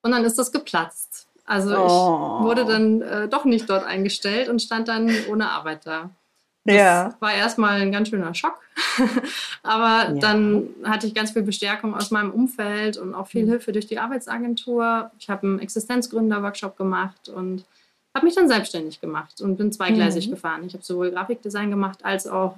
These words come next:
Speaker 1: ähm, selbstständig dann eben noch Projektmanagement.
Speaker 2: Mhm.
Speaker 1: Und das war schön und gut.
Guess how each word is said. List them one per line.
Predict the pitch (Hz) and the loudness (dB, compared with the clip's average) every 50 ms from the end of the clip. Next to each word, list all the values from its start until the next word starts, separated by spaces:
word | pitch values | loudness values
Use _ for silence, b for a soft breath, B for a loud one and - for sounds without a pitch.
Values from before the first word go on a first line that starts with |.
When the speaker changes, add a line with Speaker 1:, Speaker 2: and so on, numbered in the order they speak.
| - - | -10 -10
Speaker 1:
ähm, | 185 180 180 175 175 175 180 190 - _ _ _ _ _ _ _ | -6 -6 -4 -4 -6 -6 -8 -10 -14 _ _ _ _ _ _ _
selbstständig | - - 190 190 - - 196 190 185 180 | -6 -4 -4 -2 0 0 2 2 2 2
dann | 180 180 175 175 | 0 -4 -4 -2
eben | - 185 180 180 175 | 0 0 0 0 0
noch | 170 165 165 - _ _ - 214 - | -2 -4 -6 -10 _ _ -20 -10 -4
Projektmanagement. | - 185 190 240 - 311 311 311 311 311 311 - 311 302 302 320 311 - _ _ _ _ _ _ _ _ - | -2 0 0 0 2 2 4 4 4 2 2 0 0 0 0 0 -2 -6 _ _ _ _ _ _ _ _ -14
Speaker 2:
Mhm. | 226 240 240 226 214 208 214 269 - | -10 -10 -10 -10 -12 -14 -14 -6 -2
Speaker 1:
Und | 226 226 226 226 226 226 226 226 - - - _ _ _ _ _ _ _ - | 2 4 4 6 6 6 4 4 0 -4 -10 _ _ _ _ _ _ _ -2
das | 214 202 196 - | -2 0 0 0
war | 214 196 185 180 175 | 0 2 2 0 0
schön | - - - - 208 208 240 302 381 440 453 - - - | -4 -8 -6 -2 0 2 4 4 2 2 0 -4 -8 -8
und | - 214 190 190 | -4 -4 -4 -2
gut. | 214 247 294 359 403 392 - - - - | -2 0 0 0 0 -2 -4 -10 -12 -14